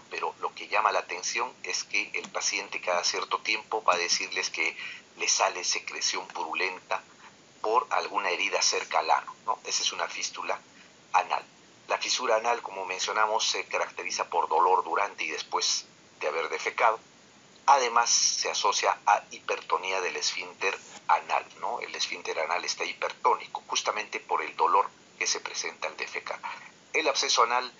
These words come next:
se caracteriza por dolor anal pulsátil, ¿no? Y signos de flogosis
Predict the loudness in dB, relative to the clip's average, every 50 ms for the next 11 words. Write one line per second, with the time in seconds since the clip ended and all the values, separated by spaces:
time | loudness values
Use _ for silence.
0 | -18 -8 -2 0 0 2 2 0 0 0 0 -2 -2 -4 -4 -2 0 -2 -2 -2
1 | 0 0 0 0 0 0 2 4 4 6 6 4 4 2 0 -2 -4 -6 -8 -6
2 | -2 2 4 4 4 2 0 -2 -6 -6 -6 -6 -8 -18 -20 -20 -20 -8 -2 0
3 | 0 0 0 -4 -10 -6 -4 -2 -2 -2 0 0 0 0 0 -2 0 0 2 4
4 | 4 4 4 4 2 0 0 0